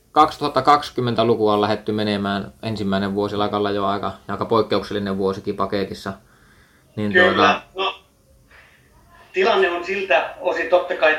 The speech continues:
Speaker 2: haastava, että meillä nämä ilmasto-olosuhteet ei ainakaan ole helpottaneet, ää, leutojen ja kosteiden talvien myötä. Ja, ja tiettyjä tämmösiä biosidejä, elikkä home- ja lahonestoaineita poistuu meillä koko ajan,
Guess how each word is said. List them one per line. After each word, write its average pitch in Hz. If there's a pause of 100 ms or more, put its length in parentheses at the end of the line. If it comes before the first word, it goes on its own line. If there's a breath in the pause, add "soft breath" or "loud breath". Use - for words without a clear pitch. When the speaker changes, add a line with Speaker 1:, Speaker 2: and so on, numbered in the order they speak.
Speaker 2:
haastava, 156
että 139
meillä 151
nämä 147
ilmasto-olosuhteet 151
ei 135
ainakaan 135
ole 139
helpottaneet, 127 (120)
ää, 113 (360)
leutojen 139
ja 127 (220)
kosteiden 127
talvien 120
myötä. 120 (1160 loud breath)
Ja, 147
ja 143
tiettyjä 185
tämmösiä 156
biosidejä, 151
elikkä 135
home- 151
ja 127
lahonestoaineita 135
poistuu 139
meillä 139
koko 156
ajan, 127